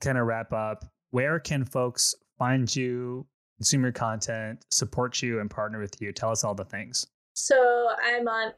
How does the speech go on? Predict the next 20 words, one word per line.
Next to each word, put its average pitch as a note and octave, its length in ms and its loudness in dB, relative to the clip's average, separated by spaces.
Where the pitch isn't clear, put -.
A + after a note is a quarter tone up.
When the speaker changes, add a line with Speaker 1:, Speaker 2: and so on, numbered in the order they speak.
Speaker 2:
Instagram, D4+ 960 0
TikTok, C#4 680 0
and A#3 580 2
I B3+ 80 6
am D#4+ 120 4
on F4+ 200 2
Twitter. C4 600 4
We'll D4+ 120 -4
see D#4 240 -2
how D#4 280 4
much D4+ 340 0
longer C#4 300 0
it C#4+ 80 2
lasts. - 1200 -2
Speaker 1:
<laughs> - 40 -10
In B2+ 160 2
this A#2 200 2
last G#2+ 500 -2
dying G2+ 380 -2
breath. F#2+ 240 -4